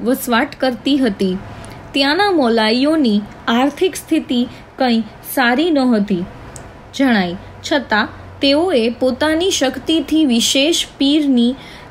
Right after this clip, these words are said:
સરભરા કરી હતી. એક મજલિસ પણ યોજવામાં આવી હતી, જેમાં પીરે વાયસ કરી અને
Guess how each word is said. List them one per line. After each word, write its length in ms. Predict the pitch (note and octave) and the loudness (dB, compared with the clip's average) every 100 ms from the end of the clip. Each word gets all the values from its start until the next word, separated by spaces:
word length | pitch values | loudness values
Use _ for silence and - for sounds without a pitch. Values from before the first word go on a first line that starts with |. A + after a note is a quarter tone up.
| - - | -16 -4
સરભરા 600 | C#4 C4 G#3+ C4+ B3 D4 | 0 2 2 2 2 0
કરી 320 | C#4+ A#3 A#3 A#3+ | 0 2 2 2
હતી. 380 | G#3+ G3+ F#3 F#3+ - - - - - | 2 0 -2 -2 -10 -18 -18 -20 -4
એક 260 | D4 G4 D4 | -2 0 2
મજલિસ 540 | B3 B3 C#4 E4 F4 - | 2 2 2 2 0 0
પણ 180 | D#4+ D#4 | 0 2
યોજવામાં 920 | A#3 G#3+ G#3 C4+ C4+ C#4 F4 D#4 A3+ | 2 2 2 0 2 2 0 0 0
આવી 220 | G#3 A#3+ | 2 2
હતી, 420 | A#3 G3+ G3+ F#3 G3 - - - - - - - | 2 0 0 -2 -4 -12 -20 -20 -20 -20 -16 -2
જેમાં 440 | C4 A#3+ G3 G#3 - - - | 0 2 0 -2 -8 -20 -2
પીરે 480 | D4+ D#4+ D#4 A#3+ D#4 - - | 2 4 4 2 -2 -8 -4
વાયસ 500 | A3 B3 C#4+ F#4+ - | 0 2 2 0 -2
કરી 360 | D4 A#3 A#3 A#3+ - | 0 0 0 -2 -2
અને 340 | A#3 G#3 A3+ | 2 2 2